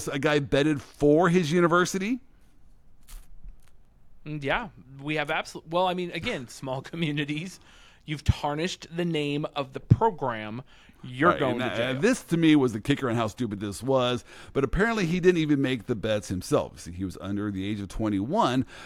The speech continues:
Speaker 1: but a family member did it for him.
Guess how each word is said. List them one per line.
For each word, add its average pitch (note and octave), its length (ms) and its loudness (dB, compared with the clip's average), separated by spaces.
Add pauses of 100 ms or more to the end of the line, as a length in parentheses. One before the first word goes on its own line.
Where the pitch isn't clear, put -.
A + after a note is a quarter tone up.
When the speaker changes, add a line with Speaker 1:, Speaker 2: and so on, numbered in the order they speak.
(160)
Speaker 1:
but F3+ 120 10
a F#3+ 160 8
family B3+ 640 4
member F#3+ 560 6
did C#3 380 4
it C#3+ 300 2
for F3 500 6
him. A2+ 500 0